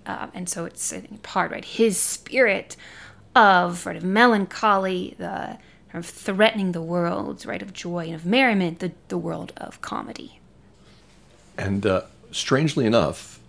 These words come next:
Speaker 2: this dark, evil plot, which leaves Hero just bereft and pretending to be dead, is undone by the local constabulary, including Dogberry and Verges. How do those two and their malapropisms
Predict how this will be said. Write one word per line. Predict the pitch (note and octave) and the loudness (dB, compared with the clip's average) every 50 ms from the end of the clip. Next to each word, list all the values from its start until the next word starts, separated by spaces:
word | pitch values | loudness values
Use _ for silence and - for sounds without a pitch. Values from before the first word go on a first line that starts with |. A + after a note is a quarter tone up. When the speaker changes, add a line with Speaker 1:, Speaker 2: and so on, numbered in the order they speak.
| - | -20
Speaker 2:
this | - G2 G2+ G#2 G2 F#2+ - - - - - _ - G2+ F2 F2 | -8 -2 0 0 0 0 -2 -8 -10 -14 -18 _ -12 -10 -2 2
dark, | G#2+ G2 G#2 G#2+ A2+ - - - - | 4 4 4 4 2 0 -6 -12 -6
evil | - G#2+ G#2+ G#2 F#2+ G2+ F#2 - | -4 -2 0 4 4 4 4 4
plot, | - - - - - A2 A#2+ - - - - - - - - - _ - | 0 -8 -10 -4 -2 -2 0 0 -2 -6 -10 -14 -18 -20 -20 -20 _ -14
which | - F#2 F2+ G2+ G#2 - - - | -6 -2 0 0 2 0 -2 -4
leaves | - - G2+ G2+ G2+ F2+ - | -2 0 2 2 2 0 -2
Hero | - - A2 G2+ G2 F#2+ F2 E2+ E2 D#2+ D#2 D#2 D#2+ - | -4 -2 2 4 6 6 6 6 4 4 2 0 -4 -6
just | - - E2+ - - D#2+ | -8 -8 -8 -8 -10 -8
bereft | D#2 F2 E2 D#2+ F2 F#2 G2+ F#2+ F#2+ - - - - | -2 0 0 2 4 4 4 2 0 -2 -6 -8 -8
and | - C2+ - | -8 -6 -6
pretending | - F2 - - G#2 F#2 G2 F#2 F2 | -8 -6 -4 -2 0 0 0 0 -2
to | - | -4
be | F#2+ - F2 D2+ | -4 -4 -4 -4
dead, | C#2+ C#2+ G#2+ G#2 G#2+ E2+ A#1+ - - - - - - - - - - - - - - - | -2 2 2 2 2 2 -2 -4 -8 -14 -20 -20 -20 -20 -20 -20 -20 -20 -20 -20 -16 -6
is | - A#2+ G#2 G2 - - - - - - | 0 2 2 2 2 0 -4 -4 -2 2
undone | A2+ A#2 B2+ C3 A2+ A#2 C#3+ D#3 G#2 C#2+ A#1 B1+ F#2+ G2 - _ - _ - - - - - - - - - _ - - | 2 4 4 4 4 4 4 4 4 2 0 -2 -6 -8 -10 _ -20 _ -20 -20 -20 -20 -20 -20 -20 -20 -20 _ -4 2
by | G#2+ G2 | 2 4
the | G#2+ G#2+ G2+ F#2 F2+ - | 6 6 6 4 4 0
local | G#2+ G#2 G#2 G2+ - F#2+ | 2 2 2 2 2 -2
constabulary, | F2 - - - G#2+ G2 - - - - C#3 D#3+ D#3+ - D2+ C#2+ C#2+ - - A1+ A#1+ - | -4 -4 -10 -12 -10 -6 -6 -4 -2 -2 -2 0 2 0 0 0 0 -4 -4 -6 -8 -10
including | - E2 D2+ - - - A2+ G#2 F#2+ F#2+ F2+ F2 F2 E2 D#2+ - | -8 -8 -8 -6 0 4 4 4 6 4 2 2 0 0 -2 0
Dogberry | - G2 F#2 A#2 A2+ F#2 F#2+ A2 G#2+ G2 F#2+ F#2+ G2 - | 2 2 4 4 2 0 0 0 2 2 2 0 -2 -2
and | - E2 D#2+ | -4 -4 -4
Verges. | D2+ - - F#2 F#2+ F2+ D#2 - - - - - - - - - - - - | -2 0 2 2 4 2 2 -2 -6 -8 -8 -10 -12 -14 -16 -20 -20 -6 0
How | - C#3+ | 2 6
do | F#3 G3+ | 6 8
those | F3+ D3 C#3 C3+ - | 8 8 8 8 6
two | - - B2 G#2+ | 2 -2 0 0
and | G2 F#2 | 2 2
their | F2+ F2 | 2 2
malapropisms | E2 F2 E2+ F2+ F2+ F#2+ - - E2 - - D#2+ E2 - - D2 D2 D2 - - - - | 2 0 0 0 0 -2 -2 -6 -8 -6 -6 -6 -4 -4 -6 -6 -6 -6 -6 -6 -8 -8